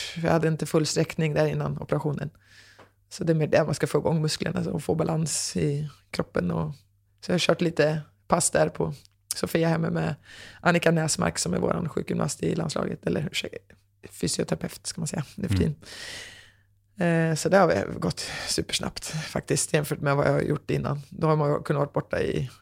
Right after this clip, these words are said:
Speaker 1: ja, minst ett halvår, liksom.
Speaker 2: Men hur, hur är det då? För det verkar ju inte så jävla kul. Alltså, jag har ju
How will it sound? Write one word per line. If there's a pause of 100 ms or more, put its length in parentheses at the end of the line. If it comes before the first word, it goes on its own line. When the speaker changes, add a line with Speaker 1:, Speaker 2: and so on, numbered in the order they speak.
(140)
Speaker 1:
ja,
minst
ett
halvår,
liksom. (580)
Speaker 2:
Men
hur, (120)
hur
är
det
då?
För
det
verkar
ju
inte
så
jävla
kul.
Alltså,
jag
har
ju